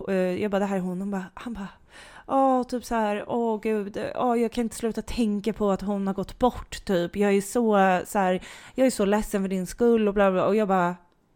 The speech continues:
"Okej." Eh, så här, "Jaha." Och så bara så här fortsätter han och bara, "Nej, alltså, jag, jag har inte kunnat tänk-, sluta tänka på det här, typ, jag gråter nu", bla, bla, bla. Jag bara, "Va?"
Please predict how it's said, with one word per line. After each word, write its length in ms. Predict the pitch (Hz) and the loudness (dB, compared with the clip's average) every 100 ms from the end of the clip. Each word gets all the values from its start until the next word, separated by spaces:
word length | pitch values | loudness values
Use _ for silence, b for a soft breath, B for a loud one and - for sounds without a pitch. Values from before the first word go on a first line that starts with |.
| _ _ _ - | _ _ _ -8
"Okej." 680 | 220 247 214 220 247 285 277 _ | -6 -6 -4 -2 -2 -4 -8 _
Eh, 300 | - 196 208 | -2 0 0
så 140 | 185 196 | 0 2
här, 380 | 180 170 - - | 4 2 -2 -6
"Jaha." 400 | - 220 196 320 320 - _ | -2 0 2 0 -2 -12 _
Och 140 | 226 233 | -2 0
så 80 | |
bara 180 | 233 262 | 4 4
så 100 | - | 4
här 40 | 202 | -2
fortsätter 920 | - 320 220 - - 466 - - 156 | -2 -6 -4 -6 -2 -2 -2 -4 -2
han 400 | 175 - 165 190 - | -2 -2 -4 -8 -6
och 100 | 226 | 0
bara, 220 | 196 175 185 | 2 2 2
"Nej, 240 | 269 240 | 0 2
alltså, 200 | 226 254 | 2 0
jag, 300 | 233 208 170 | 2 2 0
jag 120 | 214 | 2
har 140 | 226 226 | 4 4
inte 160 | 208 - | 0 -2
kunnat 280 | 196 190 | -2 -2
tänk-, 220 | - 214 - | -2 -4 -4
sluta 300 | 240 196 202 | -4 -4 -4
tänka 240 | 226 190 | -6 -4
på 80 | 202 | -2
det 60 | 196 | 0
här, 320 | 202 190 180 | 2 2 0
typ, 260 | - 190 | -2 -2
jag 140 | 196 180 | -2 0
gråter 540 | 220 240 190 - 170 | 0 2 2 0 -4
nu", 320 | 147 127 127 | -2 -2 -2
bla, 260 | 196 247 202 | 0 2 4
bla, 160 | 156 151 | 2 0
bla. 360 | 180 143 - - - | 0 0 0 -8 -4
Jag 180 | 240 | 0
bara, 300 | 185 160 160 b b b b _ _ | 2 2 2 b b b b _ _
"Va?" 140 | - | -4